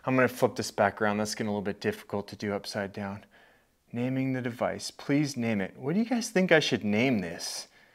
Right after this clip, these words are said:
We're just gonna go with the generic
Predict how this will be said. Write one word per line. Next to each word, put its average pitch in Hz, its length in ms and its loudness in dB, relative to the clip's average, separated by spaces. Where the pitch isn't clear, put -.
We're 143 80 2
just 180 200 0
gonna 135 180 4
go 120 260 10
with 117 200 4
the 117 60 2
generic 101 760 4